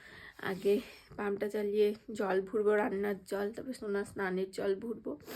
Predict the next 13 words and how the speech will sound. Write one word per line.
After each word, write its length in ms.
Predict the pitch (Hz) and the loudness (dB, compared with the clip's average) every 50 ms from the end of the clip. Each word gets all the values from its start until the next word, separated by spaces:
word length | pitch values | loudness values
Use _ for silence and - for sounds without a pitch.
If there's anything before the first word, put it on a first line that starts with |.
| 240 - - - - - - - | -6 -6 -6 -8 -12 -10 -6 -2
ডাইরেক্ট 320 | 226 - 190 208 202 - - | -2 0 0 -2 -4 -6 -4
পাইপ 200 | 220 208 202 202 - | -2 -2 -2 -2 -2
থেকে 180 | - 220 202 214 | -2 -2 0 0
ভরা 300 | 214 247 220 214 - 190 | -2 -2 -6 -6 -6 -8
হয়। 220 | 214 220 240 - - - - - - - - - _ - - | -8 -8 -12 -14 -16 -18 -20 -20 -20 -20 -20 -20 _ -18 -12
তো 100 | - - - 220 220 220 202 - - - - - - | -10 -8 -8 -8 -8 -10 -12 -14 -16 -20 -20 -18 -14
তারপরে 500 | - - - - - - - 202 226 277 320 320 | -12 -10 -10 -10 -10 -6 -4 -4 -2 -2 -2 -2
গাছে 240 | 294 262 254 - 240 220 | -2 -4 -4 -2 -2 -2
জল 220 | - 214 202 185 180 208 | 0 0 0 0 0 0
দেবো, 220 | 220 208 208 220 214 | -2 -4 -4 -4 -4
ঠাকুরের 340 | 214 - 233 214 196 202 190 | -4 -6 -4 -2 0 0 2
বাসন 260 | 190 196 - - 262 214 | 0 -2 -6 -10 -10 -6
মাজবো। 380 | 202 196 190 196 - - - | -6 -6 -6 -6 -10 -10 -12